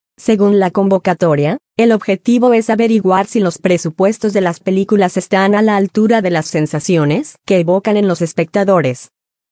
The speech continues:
La convocatoria está abierta hasta el veintiséis de septiembre y solo pueden participar los adultos residentes en Estados Unidos.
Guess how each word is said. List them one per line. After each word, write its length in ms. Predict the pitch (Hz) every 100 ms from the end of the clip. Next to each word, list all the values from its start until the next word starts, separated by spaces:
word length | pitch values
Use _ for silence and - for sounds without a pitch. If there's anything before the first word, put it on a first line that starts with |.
| -
La 160 | 220 220
convocatoria 800 | 240 226 214 208 202 233 254 247
está 300 | - 185 185
abierta 440 | 185 202 214 226
hasta 180 | 214 208
el 80 | 175
veintiséis 500 | 165 160 175 202 196
de 120 | 247
septiembre 520 | 240 185 - 208 220
y 80 | 220
solo 320 | - 226 220
pueden 380 | 208 202 196 202
participar 680 | 208 196 202 180 - 196 202
los 200 | 202 190
adultos 400 | 175 208 254 220
residentes 560 | 208 185 185 185 208
en 100 | 190
Estados 500 | 156 - 196 208 220
Unidos. 480 | 226 208 147 131 -